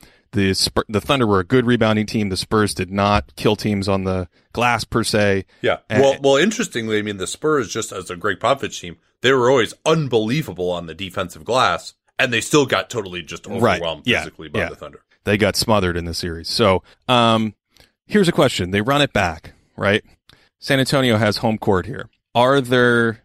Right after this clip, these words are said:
Speaker 1: new adjustments and lineups, and, uh, is, is Pop going to be able to learn from the game six starting the second half? Like, how are we kind of approaching the knowledge base,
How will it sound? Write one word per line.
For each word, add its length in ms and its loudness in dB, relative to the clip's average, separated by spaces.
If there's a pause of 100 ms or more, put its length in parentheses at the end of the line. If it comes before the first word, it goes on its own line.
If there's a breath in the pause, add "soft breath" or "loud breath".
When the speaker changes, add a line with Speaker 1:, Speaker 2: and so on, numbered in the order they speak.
(140)
Speaker 1:
new 720 4
adjustments 1000 0
and 180 -2
lineups, 760 0
and, 400 -2 (260 soft breath)
uh, 220 -10 (180)
is, 460 2
is 220 2
Pop 420 -2
going 220 2
to 80 -8
be 100 4
able 180 2
to 100 -4
learn 460 2
from 480 0 (160)
the 100 -4
game 360 2
six 680 0
starting 560 0
the 80 0
second 300 -2
half? 240 -2
Like, 180 0 (180 loud breath)
how 180 0
are 100 6
we 140 6
kind 260 0
of 100 2
approaching 840 0 (240)
the 100 0
knowledge 540 2
base, 480 0